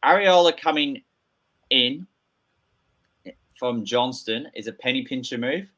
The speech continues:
along with Dan Burn coming in for Fabian Schär, and that has sort of enabled my price bracket for that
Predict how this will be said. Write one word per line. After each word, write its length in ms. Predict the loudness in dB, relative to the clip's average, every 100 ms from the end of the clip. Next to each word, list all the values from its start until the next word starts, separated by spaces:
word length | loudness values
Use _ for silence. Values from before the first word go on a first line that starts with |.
| _ _ _ _ _ -8
along 360 | 0 2 2
with 260 | 0 -4 -6 -14 -2
Dan 280 | 0 2 2
Burn 320 | 0 -2 -6
coming 220 | -8 -6 -6
in 100 | -8
for 80 | -6
Fabian 380 | -2 -2 -2 -8
Schär, 440 | -2 0 0 -4 -6
and 160 | -6 -2
that 200 | -4 -4
has 140 | -8
sort 220 | -8 -8 -6
of 60 |
enabled 580 | -6 -2 -2 -2 -4 -6
my 160 | -6 -6
price 280 | -6 -6 -6
bracket 360 | -8 -10 -10 -10
for 100 | -8
that 160 | -8